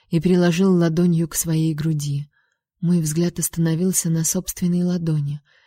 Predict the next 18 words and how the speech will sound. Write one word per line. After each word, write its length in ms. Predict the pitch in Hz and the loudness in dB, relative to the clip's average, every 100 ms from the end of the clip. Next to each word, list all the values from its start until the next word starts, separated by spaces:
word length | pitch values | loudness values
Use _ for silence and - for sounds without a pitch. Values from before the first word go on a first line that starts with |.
| _ _ | _ _
Прикусив 560 | - 165 196 185 185 165 | -2 0 0 0 0 0
губу, 460 | 160 170 160 180 - _ _ - | 0 0 2 0 -2 _ _ 2
я 180 | 180 | 4
ощутила, 540 | 190 - 185 - 190 185 | 4 2 -2 0 0 2
как 200 | 185 160 | -2 -4
стремительно 800 | - 175 185 190 190 185 185 185 | -2 2 4 4 2 2 2 2
бьется 480 | 165 180 165 - | 2 0 0 -2
его 220 | 180 170 175 | 0 0 0
сердце. 600 | - 196 185 - 160 151 _ _ _ _ | 0 -2 -4 -8 -12 -14 _ _ _ _
После 320 | - 202 202 190 | 0 0 2 2
подняла 420 | 185 190 185 185 | 2 4 4 4
глаза 360 | 180 180 170 | 4 2 4
и 140 | 190 180 | 2 2
замерла, 540 | 160 170 170 180 185 - _ _ | 2 0 2 2 0 -2 _ _
завороженная 920 | 180 190 190 196 170 196 196 190 180 170 | 0 2 4 2 4 4 4 4 2 2
горящим 640 | 175 175 175 - 175 170 | 2 2 0 -2 -2 0
взором 460 | 151 160 160 156 151 | 0 0 0 0 0
герцога. 600 | 151 147 - 151 147 | -2 -4 -10 -10 -10